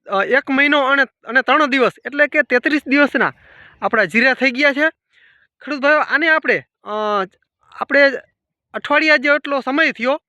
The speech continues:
આઠ દિવસ જેટલો, આને આપણે જે પાણી જે આપણે આ-, આવે, જે ઉગ્યા પછીનું, તે પાણી આપેલું છે. અ,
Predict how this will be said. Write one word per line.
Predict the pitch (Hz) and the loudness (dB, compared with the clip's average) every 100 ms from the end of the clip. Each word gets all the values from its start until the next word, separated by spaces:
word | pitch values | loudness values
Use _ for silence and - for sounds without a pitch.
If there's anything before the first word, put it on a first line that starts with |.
| _ _ _ _ _ | _ _ _ _ _
આઠ | - 254 | -4 -4
દિવસ | 233 269 254 | -2 -4 -4
જેટલો, | 214 240 269 | -4 -2 0
આને | 262 - 220 247 | 0 0 0 2
આપણે | 247 254 247 | 0 2 0
જે | 233 | 0
પાણી | - 233 269 262 | -2 0 0 0
જે | 254 | 2
આપણે | 262 254 | 0 2
આ-, | 240 247 240 | 2 2 0
આવે, | 220 269 196 - _ - | 0 2 0 -2 _ -6
જે | 220 | -2
ઉગ્યા | 240 240 254 | -2 0 0
પછીનું, | 247 247 262 190 - _ _ _ - | 0 -4 -4 -6 -10 _ _ _ -10
તે | |
પાણી | 240 247 262 269 262 254 | -2 0 0 -2 -4 -4
આપેલું | - 208 285 277 277 | -2 -2 0 0 -2
છે. | 269 302 _ _ _ _ _ _ | -4 -6 _ _ _ _ _ _
અ, | 196 | -8